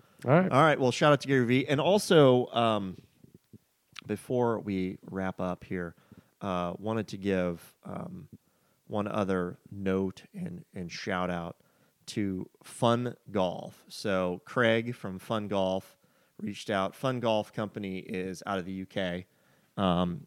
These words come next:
Speaker 2: and he reached out to, to me and was said, "Hey, uh, love your podcast." Here, I'll quote this real quick here in the email. "Love your podcast. Um, I hope you take a look at our recent post.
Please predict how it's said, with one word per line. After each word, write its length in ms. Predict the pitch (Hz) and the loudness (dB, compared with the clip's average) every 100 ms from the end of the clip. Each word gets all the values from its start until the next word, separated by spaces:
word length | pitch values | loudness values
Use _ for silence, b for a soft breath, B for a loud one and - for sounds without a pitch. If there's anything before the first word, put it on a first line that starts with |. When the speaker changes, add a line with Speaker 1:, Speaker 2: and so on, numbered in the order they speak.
| - | -8
Speaker 2:
and 340 | 101 92 92 | -4 -2 -4
he 200 | 92 123 | -4 -2
reached 300 | 123 113 - | -2 -4 -4
out 260 | 110 110 - | -2 -4 -6
to, 320 | - 95 95 | -6 -2 -4
to 160 | - - | -6 -8
me 240 | 95 95 | -6 -4
and 140 | 95 90 | -4 -8
was 100 | 87 | -10
said, 260 | 95 90 | -8 -8
"Hey, 540 | 107 127 117 107 107 101 _ _ _ _ _ | -2 2 4 2 0 -4 _ _ _ _ _
uh, 300 | 101 95 92 | -4 -2 -2
love 280 | 101 120 120 | 2 2 2
your 120 | 117 | 0
podcast." 960 | - 110 104 101 113 98 92 104 - - _ | 0 0 0 0 -2 0 0 -4 -10 -20 _
Here, 140 | 98 | -8
I'll 120 | 90 - _ _ | -8 -12 _ _
quote 260 | - 90 80 | -8 -8 -8
this 220 | 92 - | -12 -12
real 140 | 92 82 | -14 -14
quick 340 | 92 82 - | -14 -16 -16
here 200 | 82 82 _ _ _ _ | -16 -16 _ _ _ _
in 140 | - 92 | -10 -8
the 120 | 92 | -6
email. 300 | 90 85 82 - _ _ - | -4 -6 -8 -16 _ _ 2
"Love 220 | 135 151 | 6 6
your 100 | 156 | 4
podcast. 960 | 151 143 127 - 127 117 110 110 - - | -2 0 0 0 0 0 0 -4 -14 -10
Um, 500 | 110 101 95 92 95 - _ | -6 -4 -2 -4 -8 -14 _
I 60 | 101 | -4
hope 200 | 123 120 | -2 -2
you 40 | |
take 200 | - 110 | -4 -4
a 40 | 113 | -2
look 180 | 113 | -2
at 60 | 107 | -2
our 100 | 95 | -2
recent 380 | 98 104 113 - | -2 -6 -8 -6
post. 540 | 127 117 113 - - | 0 2 0 -6 -18